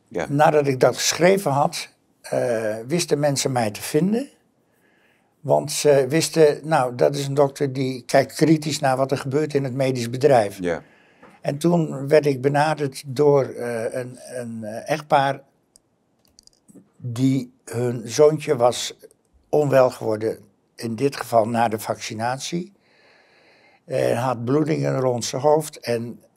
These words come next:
Speaker 2: eh, volgens hun, en de ouders werden beschuldigd dat ze het kindje hadden geschud, de baby.
Speaker 1: Ja, dus daar, daar komt dat woord vandaan, hè? Dat is een
Speaker 2: Ja.
Speaker 1: babyschudden.
Speaker 2: Ja.
Speaker 1: Ja.
Speaker 2: Ja, ja.
Speaker 1: Maar waarom wordt, in, in Nederland is de Engelse term ook courant,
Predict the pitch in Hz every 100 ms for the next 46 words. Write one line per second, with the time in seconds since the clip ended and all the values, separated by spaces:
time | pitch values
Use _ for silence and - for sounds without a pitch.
0 | - - 117 95 85 107 - 127 127 -
1 | 131 131 110 _ _ _ _ _ _ _
2 | _ _ _ _ - 143 147 147 - 160
3 | 160 127 143 135 123 120 - 170 156 135
4 | 139 - 127 127 - 151 131 123 113 120
5 | 113 - - 226 226 - - _ _ _
6 | 110 117 107 95 87 92 85 76 82 85
7 | 95 101 101 107 92 90 90 - 90 80
8 | 73 92 95 92 - 135 120 - 92 78
9 | 73 73 143 120 - - - 80 139 123
10 | - - _ - 113 - _ _ _ _
11 | _ 82 82 92 95 92 87 92 90 85
12 | 98 101 104 110 110 98 95 104 87 117
13 | - - 101 95 120 - 123 127 98 -